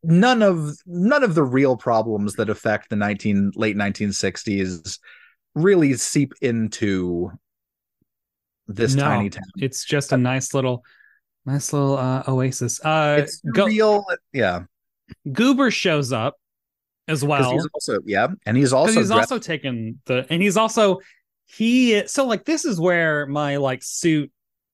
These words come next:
Speaker 2: so it's weird 'cause so, so, like, Goober is wearing a, like, plaid suit with wide lapels, which is more to actually, like, my taste, even though it is presented here as the, like, Goober is wearing a goofy ass suit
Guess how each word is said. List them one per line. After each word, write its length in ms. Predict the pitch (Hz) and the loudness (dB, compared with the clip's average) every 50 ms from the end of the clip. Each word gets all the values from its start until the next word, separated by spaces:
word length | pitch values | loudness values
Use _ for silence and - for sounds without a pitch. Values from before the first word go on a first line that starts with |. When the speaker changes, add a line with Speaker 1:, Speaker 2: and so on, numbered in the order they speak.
| _ _ | _ _
Speaker 2:
so 320 | _ - - 190 180 170 160 | _ -2 0 2 2 2 2
it's 220 | 156 165 156 - | 0 -2 -2 0
weird 280 | 175 180 185 180 165 - | 0 2 2 2 0 -2
'cause 200 | 170 160 135 135 | -4 -4 -4 -2
so, 120 | 147 151 | -4 -4
so, 220 | 135 - - 175 156 | -4 -2 0 0 0
like, 220 | 151 147 131 120 123 123 131 - _ _ _ 151 135 | 0 0 -2 -4 -10 -14 -16 -18 _ _ _ -10 -4
Goober 540 | - 196 247 302 311 302 247 214 185 170 160 | 0 2 4 4 4 4 2 2 2 2 2
is 180 | 151 151 151 | 0 -2 -2
wearing 380 | 143 151 156 156 151 151 147 143 135 | 0 0 0 2 2 0 -2 -2 -4
a, 260 | 139 139 139 131 - - - - _ _ _ _ - | -4 -2 -2 -4 -6 -8 -18 -20 _ _ _ _ -6
like, 240 | 135 139 131 - - | -6 -6 -6 -6 -8
plaid 360 | - - 185 185 190 196 - | -4 -2 0 0 0 0 -2
suit 300 | - - 170 160 156 139 | 0 2 2 2 4 2
with 140 | 143 135 123 | 0 -2 -2
wide 420 | 113 120 147 156 180 190 185 151 | -2 0 0 2 2 2 0 0
lapels, 800 | 147 135 - - - 139 120 110 107 104 101 107 117 - - - | 0 -2 -4 -4 -6 -6 -4 -4 -4 -6 -6 -8 -10 -10 -10 -4
which 240 | 143 143 147 143 - | -2 -2 0 0 2
is 260 | 156 139 131 120 - | 0 0 0 -2 -4
more 400 | 123 123 123 139 170 196 226 240 | -6 -4 -2 2 2 4 2 2
to 140 | 240 - 147 | 0 -4 -4
actually, 400 | 131 147 160 - - - 165 147 | -4 -4 -4 -4 -6 -6 -4 -4
like, 180 | 123 117 113 | -4 -6 -8
my 460 | - 113 120 123 131 127 123 113 101 - | -8 -6 -4 -2 -2 -2 -2 -4 -8 -12
taste, 600 | - - - 160 143 123 110 107 - - - - | -12 -6 -4 -2 -2 -2 -4 -6 -6 -8 -10 -6
even 260 | - 160 147 139 143 139 | -2 -2 0 0 0 0
though 220 | 139 127 123 117 - - - - _ | 0 -2 -2 -4 -8 -14 -20 -8 _
it 140 | 156 156 143 | -2 0 0
is 100 | 135 - | 0 -2
presented 540 | - - 165 151 131 143 147 139 135 123 | -2 -2 -2 0 0 0 0 0 0 -2
here 440 | - - 233 247 240 202 170 160 151 | -4 0 2 4 4 4 2 2 0
as 280 | - 139 147 147 135 120 | -2 -2 -2 -2 -4 -4
the, 180 | 151 151 156 | -2 -2 0
like, 300 | 143 139 135 127 117 - _ 120 110 | 0 0 -2 -2 -4 -8 _ -18 -12
Goober 460 | 98 117 135 147 156 135 135 131 123 | -6 -2 0 0 2 2 2 0 0
is 140 | 120 117 110 | -2 -4 -4
wearing 360 | 120 131 131 127 127 127 120 | -4 -2 -2 -2 -2 -2 -2
a 200 | 117 113 107 107 92 101 104 | -2 -4 -4 -6 -10 -14 -6
goofy 480 | - - 160 196 208 196 - 185 160 165 | -2 0 0 0 0 0 -2 0 0 0
ass 340 | 170 175 170 180 175 - - | 0 0 0 -2 -4 -4 -8
suit 420 | - - 175 180 180 180 165 - | -6 -2 2 2 2 2 0 -2